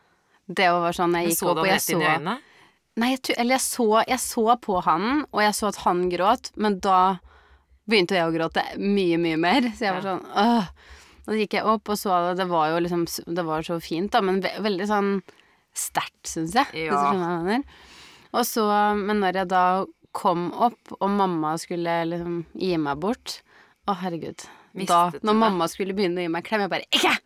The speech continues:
Speaker 1: <laughs> Jeg skal bare, "Ikke gi meg en klem!"
Speaker 2: Sa du det?
Speaker 1: <laughs> Ja, men da kjente jeg, for da begynte den klumpen å komme tilbake. Jeg bare, bø, bø, bø, bø, bø. Underleppa begynte å skjelve.
Speaker 2: Ja,
Speaker 1: Men
Speaker 2: det
Speaker 1: så,
Speaker 2: var veldig fint.
Speaker 1: så gikk det på en måte fint.
Speaker 2: Ja. Etter vielsen så var det bilder,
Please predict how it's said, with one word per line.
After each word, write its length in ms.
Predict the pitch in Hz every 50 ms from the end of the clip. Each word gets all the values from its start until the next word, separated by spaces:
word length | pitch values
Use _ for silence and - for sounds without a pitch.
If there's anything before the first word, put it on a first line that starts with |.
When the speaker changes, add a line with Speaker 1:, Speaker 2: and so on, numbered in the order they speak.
| _ _ _ _ _
Speaker 1:
<laughs> 20 | -
Jeg 460 | 254 240 269 294 - - 440 381 269
skal 140 | - - 247
bare, 120 | 214 - -
"Ikke 180 | 277 302 - 311
gi 60 | 311
meg 180 | 247 285 302 -
en 60 | 202
klem!" 140 | - 320 247
Speaker 2:
Sa 260 | - - - 170 156
du 160 | 151 143 147 160
det? 140 | 196 254 349 - -
Speaker 1:
<laughs> 120 | 311 294
Ja, 180 | 320 320 330 330
men 180 | 320 311 294 262
da 140 | 226 240 247
kjente 320 | 262 220 277 262 233 208 214
jeg, 60 | 208
for 80 | 240 240
da 180 | 214 220 214
begynte 240 | 208 220 220 202 -
den 160 | 208 196 196
klumpen 380 | 196 262 202 180 165 - 208 190
å 60 | 196 185
komme 240 | - 214 185 175 175
tilbake. 380 | 170 180 170 160 - - - -
Jeg 160 | 196 196 220
bare, 120 | 220 208 208
bø, 80 | 208 202
bø, 120 | 196 196
bø, 120 | 190 196 196
bø, 200 | 190 202 202 220
bø. 420 | 226 262 294 294 277 254 233 208 - -
Underleppa 540 | 220 202 185 175 165 160 165 160 - 175 170
begynte 300 | 175 175 - - 160 160
å 40 | 165
skjelve. 340 | - 180 165 156 147 147 147 147 151 151 175 165 -
Speaker 2:
Ja, 400 | 147 165 156 147 147 147 156 - _ _ _ _ _ -
Speaker 1:
Men 160 | - 185 190
Speaker 2:
det 60 | 185
Speaker 1:
så, 140 | 180 185 175 170
Speaker 2:
var 240 | 165 165 160 160 165
veldig 180 | 165 160 165 -
fint. 120 | - 180
Speaker 1:
så 140 | 180 202 196
gikk 300 | 185 175 160 156 - -
det 120 | - 170 156 170
på 60 | 170
en 80 | 165 160
måte 320 | 156 156 151 - 147 147 156 151 156 156 151 - _ _ _ _ _ _ _ _ -
fint. 380 | - 160 151 160 151 - - - - -
Speaker 2:
Ja. 180 | - 170 170 - - _ _ _ _ _ _ _ _
Etter 200 | - 254 - 254 247
vielsen 320 | 240 196 165 - - 233 247
så 140 | 226 - 254
var 140 | 220 226 220
det 640 | 226 220 214 214 214 214 214 202 180 175 175 175 180
bilder, 560 | - 247 208 175 143 131 - - 208 294 330